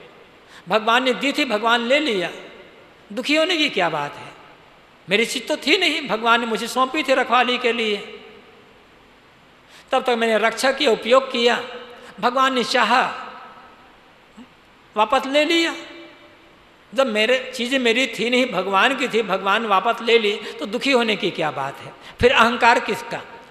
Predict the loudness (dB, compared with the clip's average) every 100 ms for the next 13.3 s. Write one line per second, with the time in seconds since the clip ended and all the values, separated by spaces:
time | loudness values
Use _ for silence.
0 | -20 -20 -20 -20 _ _ 0 2 2 2
1 | 2 4 4 2 2 0 -2 -10 -16 -20
2 | -20 -20 -20 -20 -20 _ _ _ _ _
3 | _ -4 -2 2 2 4 2 2 2 2
4 | 0 -2 -2 -4 -6 -14 -20 -20 -20 -20
5 | -20 _ _ _ _ _ -20 -20 2 2
6 | 4 4 4 4 4 4 2 -2 -2 -8
7 | -16 -12 -2 0 4 4 4 0 -2 -2
8 | -2 -4 -4 -4 -4 -4 -6 -10 -14 -20
9 | -20 -20 -4 -2 2 2 2 2 2 2
10 | 0 -4 -4 -12 -14 -20 -20 -4 -2 2
11 | 0 0 -4 2 4 4 2 2 0 -2
12 | -8 -10 -20 -20 -20 -20 -20 -20 -20 -14
13 | -8 -8 -8